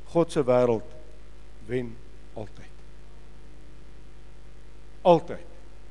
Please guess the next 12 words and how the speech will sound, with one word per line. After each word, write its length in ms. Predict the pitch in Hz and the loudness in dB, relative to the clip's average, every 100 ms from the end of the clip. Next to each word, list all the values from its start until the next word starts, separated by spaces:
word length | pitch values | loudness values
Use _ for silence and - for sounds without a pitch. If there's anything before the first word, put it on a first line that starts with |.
| - - - - - - - - | -8 -8 -8 -8 -8 -8 -8 -4
Besef 420 | 147 143 240 269 240 | 0 4 6 6 6
julle 200 | 196 196 | 6 6
vanmôre, 540 | 190 143 127 120 104 - - - - - - - - | 4 2 4 4 2 -4 -8 -8 -8 -8 -8 -8 6
ons 300 | 190 202 190 - | 10 10 8 4
almal 260 | 214 214 202 | 8 10 8
se 100 | 196 180 | 6 4
geveg 500 | 160 - 147 104 - - - - - | 2 4 2 2 0 -6 -8 -8 -8
is 160 | 135 160 | -6 -6
'n 40 | |
geveg 440 | 143 135 - 143 - | -4 -4 -2 -4 -2
vir 140 | 139 | -6
grondgebied. 880 | - 151 131 120 - - 101 95 - | -2 2 2 0 -4 -6 -6 -8 -8